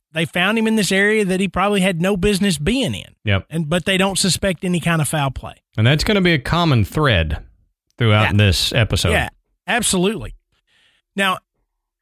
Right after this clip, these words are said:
Speaker 1: two stories from two thousand eleven. Now, in two thousand eleven, a man went missing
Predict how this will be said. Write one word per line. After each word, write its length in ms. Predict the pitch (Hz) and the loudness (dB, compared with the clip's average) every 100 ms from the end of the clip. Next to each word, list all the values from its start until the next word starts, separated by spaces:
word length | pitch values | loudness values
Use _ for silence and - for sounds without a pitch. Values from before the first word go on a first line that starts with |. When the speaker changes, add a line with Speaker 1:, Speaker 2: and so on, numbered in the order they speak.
| _ _ - | _ _ -4
Speaker 1:
two 180 | 302 311 | 0 0
stories 460 | - 294 277 262 | 0 0 0 0
from 160 | - 214 | 0 -2
two 180 | 233 233 | -2 0
thousand 400 | 220 208 165 175 | 0 2 2 2
eleven. 380 | 156 143 87 - _ _ _ _ _ _ - | 2 0 -4 -12 _ _ _ _ _ _ -8
Now, 200 | 175 160 | -4 -2
in 140 | 180 156 | -2 -2
two 220 | 247 294 | -2 -2
thousand 360 | 277 254 214 | -2 -2 0
eleven, 260 | 208 185 180 | 0 0 0
a 80 | 151 | 0
man 520 | 156 185 233 262 254 _ _ _ - | 0 0 0 -2 -4 _ _ _ -6
went 240 | 175 180 | -4 -2
missing 480 | 180 247 269 185 165 | -2 0 0 -2 -6